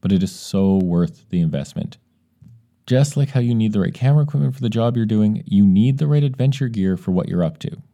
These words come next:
So invest well, sleep well, and that means you're gonna create way better photos when you get up in the morning. Now, you can find the show notes for this episode at robert massey photography dot C A, and you can also send me a message directly on Instagram at Robert Massey Photography.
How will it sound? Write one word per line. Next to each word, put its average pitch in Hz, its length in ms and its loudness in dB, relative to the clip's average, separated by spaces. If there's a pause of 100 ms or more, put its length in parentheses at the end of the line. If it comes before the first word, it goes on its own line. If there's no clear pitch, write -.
(220)
So - 200 -8
invest 110 460 0
well, 123 360 -2 (280)
sleep - 340 -2
well, - 300 -10 (100)
and 82 100 -2
that 82 160 0
means 98 220 4
you're 98 80 0
gonna 92 160 2
create 85 340 -2
way 98 500 2
better 98 260 0
photos 80 440 0
when 80 120 2
you 82 100 4
get 87 100 2
up 73 140 -4
in - 80 -8
the - 60 -4
morning. 55 340 -8 (960)
Now, - 60 0
you 104 140 6
can 101 60 -10
find 117 200 2
the 113 80 2
show 139 240 0
notes 139 180 2
for 131 120 -6
this 127 160 -2
episode 127 340 -2
at 113 220 -4
robert 117 220 0
massey 117 300 -2
photography 110 720 -4
dot 110 240 0
C 113 220 -2
A, 113 220 0
and 110 120 0
you 104 60 2
can 113 100 -4
also 131 160 -2
send 127 220 0
me 123 80 2
a 117 60 0
message 117 340 -4
directly 143 420 0
on 135 120 0
Instagram 120 440 -4
at 123 240 -4
Robert 107 280 -2
Massey 104 400 -2
Photography. - 680 -8